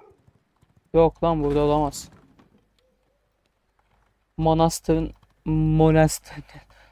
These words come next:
Manas-, manastırın içinde mi? Yapma ya. Manastırın içindeyse close diye, bir dakika, içeri gireceğim.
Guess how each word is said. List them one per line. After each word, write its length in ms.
Manas-, 400
manastırın 440
içinde 320
mi? 200
Yapma 260
ya. 200
Manastırın 580
içindeyse 720
close 440
diye, 160
bir 100
dakika, 240
içeri 300
gireceğim. 360